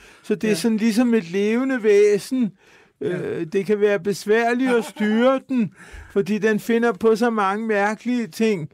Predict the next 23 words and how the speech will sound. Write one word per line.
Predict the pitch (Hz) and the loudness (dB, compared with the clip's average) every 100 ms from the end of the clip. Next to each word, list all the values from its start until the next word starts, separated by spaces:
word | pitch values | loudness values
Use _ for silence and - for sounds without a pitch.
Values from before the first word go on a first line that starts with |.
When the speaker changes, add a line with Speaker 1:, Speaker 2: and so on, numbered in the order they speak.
| _ - - _ | _ -20 -20 _
Speaker 1:
som | - 196 | -4 -2
man | 190 180 | -2 0
Speaker 2:
Ja. | 196 | 0
Speaker 1:
ikke | 208 214 | 0 0
rigtig | 196 196 - 190 | 0 0 -4 -2
beder | 202 202 196 | 2 2 2
den | 214 214 | -2 -2
om. | 170 151 143 _ _ _ _ - | -2 -4 -10 _ _ _ _ -12
Speaker 2:
Jeg | 180 | -4
tror, | 214 | 0
jeg | 220 | 0
så | 226 220 | 2 2
den | 208 | 2
der | 208 | -2
sidste | - 208 - | -4 -8 -4
år. | 180 | -4
Kan | 175 | -2
det | 196 | -4
passe? | 208 214 214 - _ _ _ | -4 -8 -10 -18 _ _ _
Speaker 1:
Det | - | -12
kan | 165 | -6
godt | 143 139 135 | -2 -2 -2
være, | 165 160 | -4 -2